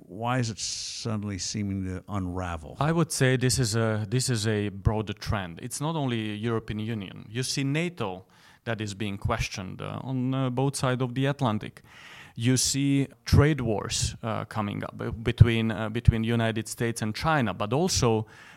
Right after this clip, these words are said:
Speaker 2: uh, some of the re-, rhetorics that goes also towards the European Union. So all of what we have been building, uh,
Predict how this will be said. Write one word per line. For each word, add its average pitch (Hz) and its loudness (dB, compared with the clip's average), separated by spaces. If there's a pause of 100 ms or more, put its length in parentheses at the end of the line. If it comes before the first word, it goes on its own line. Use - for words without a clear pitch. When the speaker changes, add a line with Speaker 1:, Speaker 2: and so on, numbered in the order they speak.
Speaker 2:
uh, 113 0
some 127 4
of 120 2
the 110 -2
re-, 117 2
rhetorics 117 2
that 107 -6
goes 107 0
also 110 0
towards 101 -2
the 101 -4
European 104 2
Union. 117 0 (880)
So 127 2 (340)
all 185 4
of 151 8
what 147 8
we 143 4
have 127 4
been 113 4
building, 113 2 (240)
uh, 101 -2